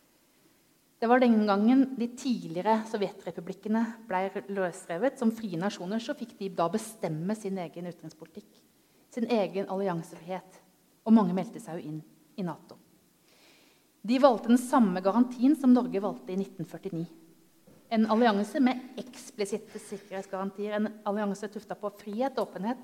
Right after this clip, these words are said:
og demokratiske verdier, folkerett og multilateralt samarbeid. Det er denne utviklingen Putins Russland ønsker å reversere gjennom en erobringskrig med uante konsekvenser.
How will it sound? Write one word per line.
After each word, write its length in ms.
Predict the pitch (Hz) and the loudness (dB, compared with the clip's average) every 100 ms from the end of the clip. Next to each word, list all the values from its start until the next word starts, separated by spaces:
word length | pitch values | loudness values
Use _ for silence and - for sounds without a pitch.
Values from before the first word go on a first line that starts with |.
| - - - - - | -16 -20 -20 -20 -2
og 80 | 226 | 4
demokratiske 600 | 226 233 175 165 - - | 6 4 0 -6 -10 -6
verdier, 320 | 190 175 185 - - | -4 -4 -10 -12 -2
folkerett 580 | 240 233 214 240 - - | -2 -2 -8 -10 -10 -6
og 240 | 190 196 - - _ _ _ _ | -4 -4 -10 -20 _ _ _ _
multilateralt 580 | 208 190 185 165 170 170 | -4 -2 -6 -8 -8 -10
samarbeid. 360 | 160 147 143 151 - _ _ _ _ _ _ _ | -10 -10 -12 -16 -20 _ _ _ _ _ _ _
Det 120 | - 226 | -6 -2
er 80 | 247 | 0
denne 240 | 202 196 190 | 0 0 -4
utviklingen 500 | 190 190 190 254 254 | -8 -8 -4 -4 -4
Putins 320 | - - 202 170 | -10 -8 -10 -10
Russland 420 | - 254 277 - | -6 -4 -4 -6
ønsker 360 | 175 - - | -10 -10 -14
å 100 | 170 170 | -12 -10
reversere 600 | 175 185 - 160 151 196 _ _ _ _ _ _ _ - | -10 -12 -12 -12 -12 -16 _ _ _ _ _ _ _ -6
gjennom 260 | 202 196 208 | -2 0 0
en 100 | 208 202 | 0 -2
erobringskrig 840 | 190 175 - 196 190 - 294 285 - - - 208 | -2 -6 -4 -4 -4 -4 -6 -6 -16 -20 -10 -8
med 160 | - | -6
uante 460 | 202 156 139 - 165 | -8 -10 -12 -12 -14
konsekvenser. 480 | 156 - 156 - | -14 -14 -18 -20